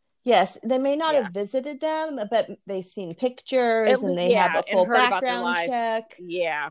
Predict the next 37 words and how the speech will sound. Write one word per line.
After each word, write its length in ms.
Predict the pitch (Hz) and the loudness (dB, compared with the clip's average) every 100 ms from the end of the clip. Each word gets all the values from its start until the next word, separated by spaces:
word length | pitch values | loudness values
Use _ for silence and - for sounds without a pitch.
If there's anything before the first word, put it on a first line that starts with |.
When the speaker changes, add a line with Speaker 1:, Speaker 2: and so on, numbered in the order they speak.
| 156 | -4
Speaker 2:
and 120 | 240 | -2
because 320 | 269 302 302 294 | -2 2 2 2
she 200 | - 302 | -4 -2
was 100 | - | 0
a 40 | |
Speaker 1:
Right. 80 | 240 | 2
Speaker 2:
last 340 | 254 262 - | 2 2 -2
minute 200 | 269 247 | -8 -4
replacement, 720 | 202 208 294 339 - 262 247 | -4 -2 -2 -2 -4 -6 -4
they 80 | 233 | -4
didn't 220 | 226 202 | -4 -4
have 180 | 214 214 | -8 -4
pictures 540 | - 226 - 202 202 | -4 -4 -6 -10 -8
and 120 | 196 185 | -12 -10
the 60 | |
whole 140 | 185 165 | -4 -2
Speaker 1:
Right. 120 | 143 | -2
Speaker 2:
thing. 260 | 196 143 143 - _ _ | -4 -10 -18 -20 _ _
Speaker 1:
Right. 220 | 160 139 | -6 -4
Speaker 2:
Yeah, 180 | 190 175 156 - | -4 -8 -12 -20
okay. 220 | - - _ - | -20 -20 _ -8
I 120 | 302 | -6
see 180 | - 175 | -4 -6
what 100 | - | -8
you're 60 | |
saying. 360 | 151 151 151 160 | -18 -18 -16 -6
Speaker 1:
Right. 440 | 185 160 151 - - - _ _ _ _ _ _ - | 0 2 0 -4 -16 -20 _ _ _ _ _ _ 0
Whereas 440 | 214 196 196 190 | 4 4 4 2
a 100 | 202 | -2
normal 400 | 220 262 262 233 | -2 -2 0 0
adoption, 920 | 196 190 180 - 202 185 180 175 175 - _ _ _ _ _ | 0 -2 -4 -8 -14 -12 -12 -12 -16 -20 _ _ _ _ _
you 180 | 202 196 | -6 -2
don't 220 | 185 185 | -2 -2
get 120 | 226 | -2
all 140 | 208 180 | -2 -2
those 240 | 170 165 | -4 -6
privileges. 840 | - 170 160 156 160 - - - | -8 -8 -6 -8 -8 -14 -16 -20